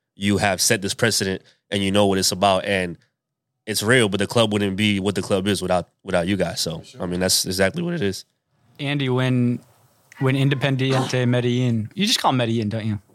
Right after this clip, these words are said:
Speaker 1: Medellin.
Speaker 3: Medellin. So when Medellin loses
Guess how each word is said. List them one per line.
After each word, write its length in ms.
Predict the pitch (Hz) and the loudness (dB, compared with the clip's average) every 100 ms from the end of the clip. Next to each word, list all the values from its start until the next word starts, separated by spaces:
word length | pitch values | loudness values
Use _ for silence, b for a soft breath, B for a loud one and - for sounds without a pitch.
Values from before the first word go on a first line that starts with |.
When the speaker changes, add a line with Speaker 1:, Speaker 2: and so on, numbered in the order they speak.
| _ - | _ 0
Speaker 1:
Medellin. 460 | 117 101 98 101 - | 4 4 4 0 -2
Speaker 3:
Medellin. 480 | 127 127 117 117 107 B B B B | -2 -2 -2 -4 -6 B B B B
So 240 | - 151 135 | 0 2 4
when 200 | 147 147 | 4 4
Medellin 560 | 165 185 151 165 151 | 4 2 2 2 2
loses 680 | 135 151 127 123 117 110 - | 2 0 0 -2 -2 -4 -8